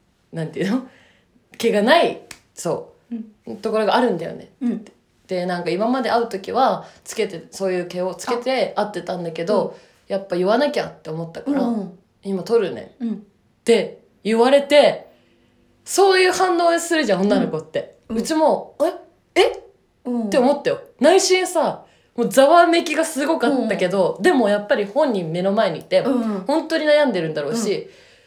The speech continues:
Speaker 1: 自分の中でさ、「え、どう言って、なんて言葉かけよう」みたいな。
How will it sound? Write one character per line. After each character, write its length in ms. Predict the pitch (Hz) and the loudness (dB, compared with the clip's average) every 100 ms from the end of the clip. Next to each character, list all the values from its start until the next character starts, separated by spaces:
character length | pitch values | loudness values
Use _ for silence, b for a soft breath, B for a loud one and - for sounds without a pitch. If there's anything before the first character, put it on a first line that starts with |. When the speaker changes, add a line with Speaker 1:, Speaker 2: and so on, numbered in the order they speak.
| b _ | b _
Speaker 1:
自 160 | - 277 | -4 0
分 120 | 349 | 4
の 60 | |
中 180 | 370 370 | 4 2
で 140 | 247 202 | 0 -2
さ、 240 | 202 190 | -2 -2
「え、 100 | - | -2
ど 200 | 240 311 | -2 2
う 40 | 359 | 2
言 180 | 302 226 | 2 0
っ 40 | |
て、 720 | - - _ _ 214 202 190 208 | -2 -14 _ _ -2 0 0 2
な 160 | 277 | 2
ん 100 | 330 | 0
て 80 | - | -4
言 120 | 185 196 | -6 -4
葉 180 | 190 | -4
か 100 | 185 | -4
け 140 | 180 196 | -4 -2
よ 120 | 185 | 0
う」 40 | |
み 60 | 160 | -2
た 100 | - | -6
い 60 | |
な。 60 | - | -12